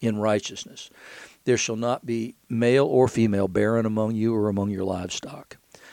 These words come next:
The Lord will take away from you all sickness, and none of the evil diseases of Egypt which you knew will he inflict on you, but he will lay them on all who hate you." So he, he's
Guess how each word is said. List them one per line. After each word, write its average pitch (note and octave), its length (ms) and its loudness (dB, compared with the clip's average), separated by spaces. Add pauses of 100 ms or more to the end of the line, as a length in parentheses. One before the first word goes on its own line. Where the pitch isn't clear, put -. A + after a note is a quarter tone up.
(220)
The A2+ 80 0
Lord A2 260 4
will A2 80 0
take B2 240 4
away A2 300 4
from A#2 300 -2
you A#2 240 0
all G#2 200 6
sickness, - 720 -2 (140)
and G#2 240 -2
none C3+ 220 8
of A2+ 80 2
the A#2 100 4
evil A#2+ 300 2
diseases G#2 560 -2
of F#2+ 80 -10
Egypt G#2+ 480 -4
which A#2 240 2
you A#2+ 120 2
knew A#2+ 480 4
will B2 180 2
he G#2 180 -2
inflict B2+ 440 -2
on F2+ 200 -4
you, E2+ 180 -10 (300)
but A#2 100 4
he A#2+ 100 4
will A2 180 4
lay C3 200 8
them A2+ 260 4
on A#2 280 2
all A2+ 360 8
who A2+ 180 4
hate A2+ 360 2
you." E2+ 280 -4 (1000)
So B2 340 10
he, B2 200 2
he's A#2 320 4